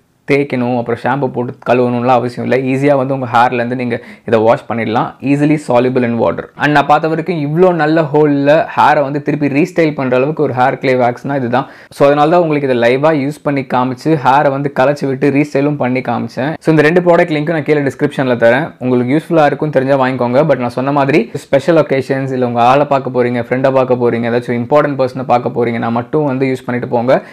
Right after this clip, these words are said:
I mean, like, ஏதாச்சும் ஃபங்க்ஷன் போறீங்கன்னா மட்டும் யூஸ் பண்ணிட்டு போங்க. டெய்லிலாம் வந்து யூஸ் பண்ணக்கூடாது. இதுன்னு இல்ல, எந்த ஹேர் ஸ்டைலிங் ப்ராடக்ட்டுமே டெய்லி வந்து யூஸ் பண்றது அவ்வளோ நல்லது இல்ல. So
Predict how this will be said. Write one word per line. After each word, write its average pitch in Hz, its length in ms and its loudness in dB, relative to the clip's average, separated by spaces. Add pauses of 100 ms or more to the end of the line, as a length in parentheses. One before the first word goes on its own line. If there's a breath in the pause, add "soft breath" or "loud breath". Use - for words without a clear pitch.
(200 loud breath)
I 117 80 2
mean, 131 140 2
like, 123 120 0
ஏதாச்சும் 120 220 -2
ஃபங்க்ஷன் 131 300 -4
போறீங்கன்னா 117 400 -2
மட்டும் 127 240 -4
யூஸ் 123 120 -6
பண்ணிட்டு 113 280 -6
போங்க. 117 160 0 (460 loud breath)
டெய்லிலாம் 151 400 2
வந்து 139 180 -4
யூஸ் 135 140 -10
பண்ணக்கூடாது. 117 380 0 (100)
இதுன்னு 151 240 0
இல்ல, 131 100 2 (160)
எந்த 156 240 0
ஹேர் 143 160 2
ஸ்டைலிங் 131 260 -2
ப்ராடக்ட்டுமே 123 360 -2 (100)
டெய்லி 131 220 2
வந்து 127 180 -2
யூஸ் 123 160 -6
பண்றது 117 320 -2
அவ்வளோ 120 260 0
நல்லது 113 260 -2
இல்ல. 113 100 0 (200)
So - 40 2